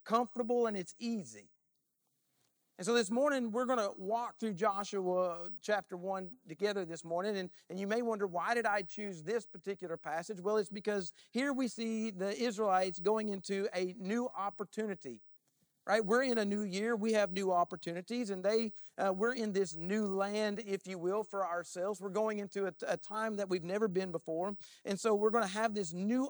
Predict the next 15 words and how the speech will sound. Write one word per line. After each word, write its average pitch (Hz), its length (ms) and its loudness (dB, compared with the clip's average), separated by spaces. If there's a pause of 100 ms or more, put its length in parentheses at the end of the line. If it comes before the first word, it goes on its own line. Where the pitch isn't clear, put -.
opportunity 202 580 -4
to 175 100 -4
trust 175 380 -2
God, 165 300 2
to 175 80 -6
follow 240 560 0
His 214 160 -2
command 190 460 -6
and 180 120 -10
trust 185 360 0
in 175 80 -10
His 165 180 -8
word. 190 320 0 (220)
And 214 160 0
the 226 100 0